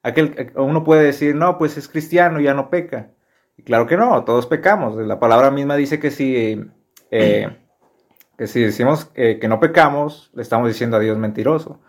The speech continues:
Entonces, nadie está exento de pecar, nadie está exento de que,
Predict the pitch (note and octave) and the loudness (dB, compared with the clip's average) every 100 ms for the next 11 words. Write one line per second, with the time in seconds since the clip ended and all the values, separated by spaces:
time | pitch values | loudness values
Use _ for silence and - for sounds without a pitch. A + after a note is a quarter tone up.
0 | _ _ _ _ _ _ _ _ D3+ C3 | _ _ _ _ _ _ _ _ -4 2
1 | C#3 B2 A#2+ E3 A3 A3 G#3 F3+ F3 E3+ | 2 2 0 2 4 4 2 2 0 0
2 | D#3+ E3 E3 C3+ A#2+ - G#2+ G#2 C3+ E3+ | -2 0 0 0 -2 -2 -2 0 2 2
3 | E3 D#3+ D#3+ D3+ - D#3+ D#3+ D#3 B2 A#2 | 2 2 0 0 0 0 0 -2 0 2
4 | A2 A2+ A2 G#2+ - | 0 -4 -6 -6 -12